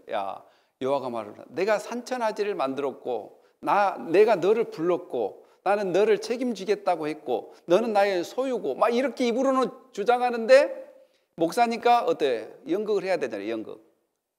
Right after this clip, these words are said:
목사니까. "아, 하나님이 지키십니다. 하나님께서 인도해 주십니다." 이렇게 이야기를 해야 되잖아요.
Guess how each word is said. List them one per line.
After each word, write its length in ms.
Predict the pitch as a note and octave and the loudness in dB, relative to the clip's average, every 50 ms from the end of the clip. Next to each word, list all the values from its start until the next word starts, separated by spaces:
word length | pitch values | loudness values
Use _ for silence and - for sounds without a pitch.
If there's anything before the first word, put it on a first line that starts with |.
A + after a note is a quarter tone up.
| _ _ | _ _
목사니까. 580 | C3 B2+ B2+ - - B2 A2+ - - - - - _ _ _ _ _ _ _ _ _ | -8 -8 -6 -6 -6 -8 -8 -10 -12 -16 -16 -18 _ _ _ _ _ _ _ _ _
"아, 320 | - - F#2 F#2 F2+ F2+ E2+ - _ _ _ _ _ | -16 -14 -14 -14 -14 -16 -18 -20 _ _ _ _ _
하나님이 440 | - - C3+ C3+ C3+ C3+ A#2+ A#2 A2 | -18 -16 -16 -14 -14 -14 -16 -16 -16
지키십니다. 960 | - - - - - B2+ A2+ - D3+ B2 A#2 C3 A#2+ A2 A2 A2 G#2 F#2 E2+ _ _ _ _ _ _ _ _ | -20 -20 -20 -18 -18 -18 -14 -12 -14 -12 -12 -12 -12 -12 -12 -14 -14 -18 -20 _ _ _ _ _ _ _ _
하나님께서 600 | _ B2 C3+ C#3 C#3+ C#3+ C3+ - - B2 - C3+ | _ -14 -12 -10 -8 -8 -8 -10 -12 -14 -12 -12
인도해 340 | A#2+ A2+ B2 C3+ D3 C#3 C3+ | -10 -10 -8 -8 -8 -10 -10
주십니다." 460 | C3+ D3+ C#3 - D#3+ D3+ D3+ - - - | -12 -14 -16 -14 -14 -14 -12 -12 -12 -12
이렇게 360 | - F#3+ A3 A3 A3 A3+ A3 | -2 0 0 0 0 -2 -2
이야기를 440 | F#3+ E3 G3 A3+ A#3 A3 A3+ G3 F#3+ | -2 0 0 0 2 0 -2 -4 -4
해야 140 | A3+ A#3+ | -6 -4
되잖아요. 380 | G3 G#3 D#3 - A2+ G2 F#2 F#2 | -2 -4 -2 -2 -6 -6 -8 -12